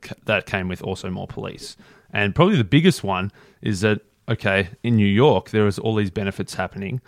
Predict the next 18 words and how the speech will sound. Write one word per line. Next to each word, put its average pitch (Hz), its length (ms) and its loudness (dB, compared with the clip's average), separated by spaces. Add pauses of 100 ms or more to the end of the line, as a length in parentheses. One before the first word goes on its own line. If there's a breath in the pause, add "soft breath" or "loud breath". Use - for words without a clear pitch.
(280 soft breath)
but 104 200 0
when 123 160 2
they 170 60 4
actually 151 260 2
compared 110 360 2
it 104 120 -4
to 95 100 -6
the 98 80 -2
rest 101 380 -2
of 95 360 -4
the 101 180 -2
U 101 200 2
S, - 240 0
the 107 80 -4
rest 107 200 0
of - 40 -10
the - 60 -6
country, 104 500 -4